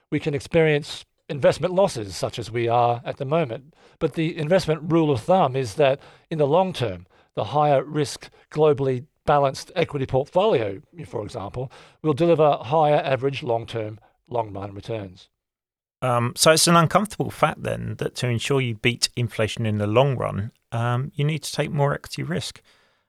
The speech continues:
Speaker 2: And that can, of course, uh, cause you losses in the short term.
Speaker 1: Uh, yeah, that is the uncomfortable truth. There's no risk, no return. Uh, but there, there are other things to consider for equities as protection against inflation,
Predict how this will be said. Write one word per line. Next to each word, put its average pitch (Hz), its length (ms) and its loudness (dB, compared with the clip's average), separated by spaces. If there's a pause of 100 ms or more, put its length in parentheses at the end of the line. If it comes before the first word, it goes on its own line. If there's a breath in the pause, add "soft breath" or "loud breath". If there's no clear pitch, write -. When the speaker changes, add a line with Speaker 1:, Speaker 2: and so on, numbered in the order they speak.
(140)
Speaker 2:
And 127 340 0
that - 320 -2
can, 151 380 -2
of - 100 -6
course, - 720 -4
uh, 143 160 -4 (100)
cause 151 540 -6
you 156 180 -6
losses 170 400 -4
in 120 100 -6
the 107 60 -6
short - 260 -10
term. - 180 -12 (600)
Speaker 1:
Uh, 131 140 2
yeah, 156 200 4
that 147 200 6
is 160 280 -2
the 131 120 2
uncomfortable 131 560 0
truth. 135 400 2
There's 120 260 -6
no 156 220 0
risk, 143 360 2 (140)
no 123 200 0
return. 120 560 0 (180)
Uh, 160 120 -10
but 160 320 -2
there, 170 380 6
there 156 200 2
are 180 160 6
other 151 180 2
things 131 640 -2 (420 soft breath)
to 151 140 -4
consider 147 400 2
for 139 440 2
equities 117 560 -2
as 123 300 2
protection 107 680 -2
against 117 340 -10
inflation, 110 580 -12